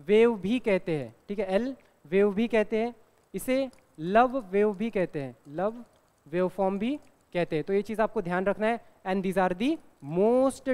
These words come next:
destructive, these are the mo-, most destructive of all,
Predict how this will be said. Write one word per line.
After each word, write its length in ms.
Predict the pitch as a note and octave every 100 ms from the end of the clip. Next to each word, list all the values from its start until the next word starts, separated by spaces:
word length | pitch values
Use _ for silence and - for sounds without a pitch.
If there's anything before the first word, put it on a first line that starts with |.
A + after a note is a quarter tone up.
| F#3
destructive, 680 | G3 - - G#3 - G#3 C3 - _ _ _ _
these 180 | D3+ F3 F#3+
are 100 | F#3+
the 60 | A3+ F#3+
mo-, 160 | F#3 - _ -
most 560 | E3 G#3+ G#3 B3+ - - _ _ _ _ _ _ _ _ _ _ - _ _ _ _ _ _ _ _ _ _ D3
destructive 580 | F#3+ A3+ G#3 - B3+ B3+ G3
of 80 | A#3 - - -
all, 260 | E3 C#3